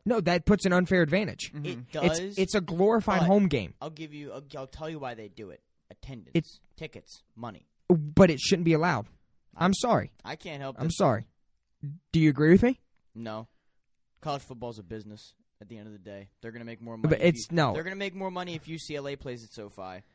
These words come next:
Speaker 3: than if any other team plays
Speaker 1: Oh,
Speaker 3: there, and
Speaker 1: they
Speaker 3: you know
Speaker 1: gon-,
Speaker 3: it.
Speaker 1: they gonna make money either way.
Speaker 3: Mm,
Speaker 2: Well,
Speaker 3: not
Speaker 2: yeah,
Speaker 3: as much.
Speaker 2: it,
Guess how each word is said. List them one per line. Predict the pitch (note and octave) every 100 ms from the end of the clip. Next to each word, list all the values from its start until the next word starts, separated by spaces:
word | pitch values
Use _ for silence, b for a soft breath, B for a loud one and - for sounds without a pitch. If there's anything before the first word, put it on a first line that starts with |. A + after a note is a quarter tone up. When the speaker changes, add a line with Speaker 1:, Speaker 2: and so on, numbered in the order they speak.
| -
Speaker 3:
than | A2
if | G#2+
any | A#2+ D3
other | C3+
team | A#2+ B2+ A2+
plays | G2+ F#2+
Speaker 1:
Oh, | A2
Speaker 3:
there, | F#2 F#2
and | G#2+
Speaker 1:
they | C3
Speaker 3:
you |
know | D#3+
Speaker 1:
gon-, | F3
Speaker 3:
it. | D#3
Speaker 1:
they | D#3+
gonna | F#3 G3
make | E3 D3
money | C3 C3 B2
either | B2 G#2+
way. | F#2 A#1 -
Speaker 3:
Mm, | A#2+ B2+
Speaker 2:
Well, | D3+
Speaker 3:
not | D3
Speaker 2:
yeah, | B2+
Speaker 3:
as | G2+
much. | A#2 -
Speaker 2:
it, | B2+